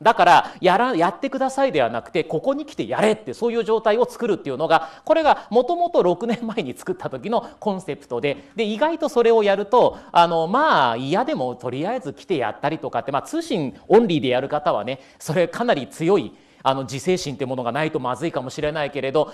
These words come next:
少なくとも教室に来て、え、受けることができる人にし-、とってみれば、まあまあ、復習を、お、今まで自分でやってたものを、お、この教室に来ると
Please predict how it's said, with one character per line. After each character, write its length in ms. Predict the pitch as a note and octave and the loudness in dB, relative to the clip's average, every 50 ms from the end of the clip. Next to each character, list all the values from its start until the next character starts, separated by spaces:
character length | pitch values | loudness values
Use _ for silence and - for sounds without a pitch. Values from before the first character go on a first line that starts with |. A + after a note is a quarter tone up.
| - - | -12 -18
少 200 | - - - E4 | -20 -10 -8 -6
な 120 | F4 F#4 F4+ | -6 -6 -4
く 40 | |
と 80 | - G#3+ | -4 -4
も 80 | D3 B2+ | -4 -4
教 220 | - - B3 C4 | -4 -4 -6 -6
室 180 | - - - C4+ | -6 -10 -10 -10
に 120 | C4 B3 | -10 -10
来 80 | - - | -6 -2
て、 340 | A3 E3+ B2+ - - - - | 0 0 0 -2 -4 -10 -6
え、 100 | - D3 | -4 -4
受 140 | D3 C#3+ D3 | -4 -2 -2
け 80 | F#3+ | -2
る 120 | E3 D#3+ - | -2 -2 -4
こ 100 | D3 - | -4 -4
と 100 | C#4+ D4 | -2 -2
が 120 | A#3 F3 | -2 -2
で 100 | D#3+ D#3+ | -4 -4
き 100 | D#3+ G3 | -6 -6
る 120 | F3+ E3+ | -6 -6
人 180 | D#3+ - A#3 G3 | -6 -6 -6 -6
に 100 | E3+ D3+ | -6 -8
し-、 120 | - - _ _ | -14 -16 _ _
と 120 | - - D#3+ | -4 -4 -4
っ 100 | A#3+ - | -2 -4
て 100 | G3+ F#3+ | -4 -4
み 120 | F#3+ F#3 | -2 -2
れ 100 | F3 E3+ | -2 0
ば、 380 | E3 G#3 G3 F3+ D#3 - - - - - | 2 4 4 4 4 2 -2 -12 -14 -4
ま 140 | B3 C4 A#3+ | 0 0 2
あ 40 | |
ま 100 | G3 F#3+ D#3+ B2+ - - | 2 2 2 2 0 -4
あ、 40 | - _ | -14 _
復 200 | - _ G3+ F#3+ | -8 _ -6 -6
習 240 | - - F#3+ F3+ | -2 -2 0 0
を、 400 | E3 D#3+ D#3+ D3+ C#3+ C#3 - - - - | 2 4 4 4 4 4 0 -8 0 2
お、 180 | F3 E3 E3 | 4 4 4
今 160 | F#3 G#3 G#3+ | 2 0 -2
ま 100 | G#3+ A#3+ | -2 0
で 300 | G3+ D#3+ C3+ A2+ - - - C#3 | 2 2 2 2 2 -4 -12 -8
自 160 | D3 G3 G3 | -8 -6 -2
分 160 | A#3 B3 A#3+ | -2 -2 0
で 80 | A3+ A#3 | 2 4
や 100 | A3+ A3 | 4 4
っ 60 | A3+ | 4
て 100 | A3+ A3 | 2 4
た 140 | - E3 C#3+ | 4 4 4
も 120 | C#3 C3+ | 4 0
の 100 | C3 B2 | 0 0
を、 480 | B2 C#3 F3+ G#3 F#3+ D3+ A#2 - - - | 0 4 6 6 6 6 4 2 -4 0
お、 220 | - F#3+ F#3 F#3 F#3 | 2 4 4 4 4
こ 100 | - A3 | 2 2
の 100 | G#3+ G#3 | 2 0
教 240 | - - C4 C4+ C4+ | 0 0 0 0 0
室 220 | C4+ C4+ - C#4 | -2 -4 -4 -4
に 140 | B3+ B3+ B3 | -2 -4 -4
来 120 | - B3+ | -4 -2
る 120 | G#3+ E3 - | -2 -2 0
と 260 | - B3 A#3 - | 2 2 2 2